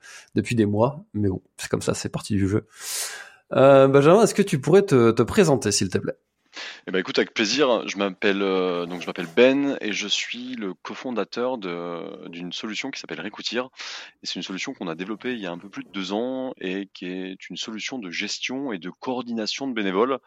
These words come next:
Speaker 2: spécialement pensée pour des organisateurs d'événements sportifs et culturels. Et, euh, et du coup, c'est une solution qu'on a lancée avec quatre, euh, quatre potes. Euh,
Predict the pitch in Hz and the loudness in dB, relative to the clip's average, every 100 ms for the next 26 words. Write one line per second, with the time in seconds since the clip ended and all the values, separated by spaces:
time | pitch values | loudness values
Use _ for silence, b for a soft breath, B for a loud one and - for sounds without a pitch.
0 | B B B B _ - - 127 - 120 | B B B B _ -10 -4 0 2 2
1 | 120 107 110 - 147 143 - 85 90 82 | 2 0 -4 -4 -4 -6 -10 -10 -8 -4
2 | 110 113 113 110 110 120 110 101 101 110 | -4 0 0 0 0 -2 -2 -2 -2 -4
3 | 113 - - 113 - 139 - - 110 - | -4 -8 -8 -10 -8 -8 -8 -8 -8 -4
4 | 87 87 _ B B B _ 90 90 85 | -4 -6 _ B B B _ -4 -2 0
5 | 82 80 80 80 80 82 82 - 85 92 | -2 -4 -8 -10 -12 -12 -14 -16 -10 -10
6 | 87 - 127 - 95 - 92 87 - 120 | -10 -12 -8 -8 -8 -10 -10 -8 -6 -4
7 | 127 120 95 85 87 87 - 104 110 104 | -6 -8 -10 -8 -8 -8 -6 -6 -4 -4
8 | 82 80 _ _ - 110 - - 90 82 | -4 -8 _ _ -10 -10 -10 -12 -10 -8
9 | 80 82 - - 107 - 98 - - B | -10 -12 -14 -16 -16 -4 -4 -4 -12 B
10 | B B B - 90 85 82 82 82 82 | B B B -10 -6 -4 -4 -6 -6 -8
11 | 78 | -8